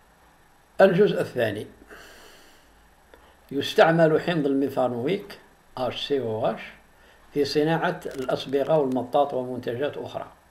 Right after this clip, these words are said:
إذن هذا الجزء الثاني مستقل تماما عن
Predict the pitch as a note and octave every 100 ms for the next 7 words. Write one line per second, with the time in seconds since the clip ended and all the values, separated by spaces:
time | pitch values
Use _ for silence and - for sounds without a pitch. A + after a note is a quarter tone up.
0 | _ _ A#2+ A2 A2 A2+ A#2 A2+ A2+ A#2
1 | A2+ - B2 C#3 C#3+ B2+ B2+ B2+ B2 B2
2 | A2+ A2+ A2+ A2+ B2+ A#2+ A2+ D3 F#3+ G3
3 | - - - - - - A2 C#3 D#3 D#3+